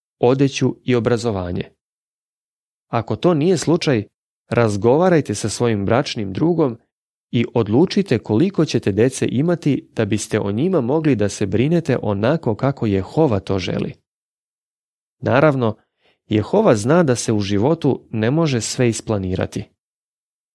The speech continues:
Ali on će vas blagosloviti zato što se trudite da budete dobri roditelji.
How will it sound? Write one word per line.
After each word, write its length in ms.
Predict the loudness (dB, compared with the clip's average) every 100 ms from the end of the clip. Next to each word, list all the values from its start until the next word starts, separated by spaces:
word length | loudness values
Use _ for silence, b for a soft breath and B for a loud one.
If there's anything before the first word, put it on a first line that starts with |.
| _ _ _
Ali 280 | 0 2 2 0
on 220 | 0 0
će 180 | 0 0
vas 200 | 0 0
blagosloviti 920 | -2 -2 -4 -2 0 4 4 2 0
zato 300 | 0 -2 -4
što 180 | -6 -6
se 180 | -4 -6
trudite 540 | 0 2 2 2 0
da 160 | -2 -2
budete 460 | 0 2 2 0
dobri 460 | 0 2 2 2 0
roditelji. 600 | -2 -4 -6 -4 -6